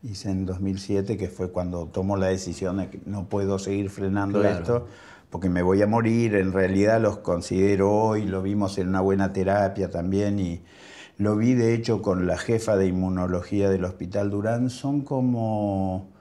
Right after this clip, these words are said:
Speaker 1: fueron como avisos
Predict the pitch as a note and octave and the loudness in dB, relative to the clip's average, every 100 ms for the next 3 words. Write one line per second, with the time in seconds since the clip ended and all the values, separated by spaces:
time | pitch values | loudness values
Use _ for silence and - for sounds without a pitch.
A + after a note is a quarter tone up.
0 | - _ _ _ _ _ _ _ _ _ | -20 _ _ _ _ _ _ _ _ _
1 | _ - C3 C3 A#2+ A2 G#2 A#2 A2 F#2+ | _ -2 2 2 2 0 2 2 0 -2
2 | - F2 F2 - - - | -4 -4 -6 -14 -16 -20